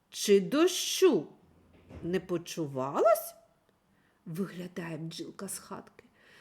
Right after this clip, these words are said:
У дзвіночку добре спадки. Цей дзвіночок,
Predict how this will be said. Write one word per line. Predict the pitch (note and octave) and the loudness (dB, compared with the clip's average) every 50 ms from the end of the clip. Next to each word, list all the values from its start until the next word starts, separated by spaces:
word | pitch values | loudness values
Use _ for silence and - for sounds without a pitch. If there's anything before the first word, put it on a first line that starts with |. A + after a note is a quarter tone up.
| - - - _ _ - | -20 -20 -20 _ _ 2
У | F#4+ F#4 | 2 2
дзвіночку | F#4 - F4 F4+ F#4+ F#4 F#4 F#4+ G4 G4+ G4 F#4+ - - - - - A3+ G#3+ | 4 2 4 6 6 6 6 4 2 2 0 -4 -6 -14 -16 -12 -8 -6 -6
добре | G3 F#3+ A3 B3+ C#4+ D#4 E4 F4+ F4 F4 F4+ F4+ F4+ | -4 -4 -4 -2 -2 0 0 0 0 0 0 0 0
спадки. | F4+ - - - _ - E4+ D#4 C4 G3 F#3+ - - _ - - - - _ _ _ _ _ _ _ _ _ _ _ _ | -2 -6 -12 -10 _ -6 -6 -4 -6 -8 -10 -14 -20 _ -20 -20 -20 -20 _ _ _ _ _ _ _ _ _ _ _ _
Цей | - - G#3 G3 F#3+ F3+ | -4 -2 0 0 0 0
дзвіночок, | D#3 D#3 E3 E3 F#3+ G3 G3 G#3 G#3+ A#3 B3+ C4 C4 C4 C4 - A#3+ A3+ | -2 -6 -8 -6 -6 -6 -6 -6 -6 -6 -6 -6 -6 -8 -6 -8 -8 -8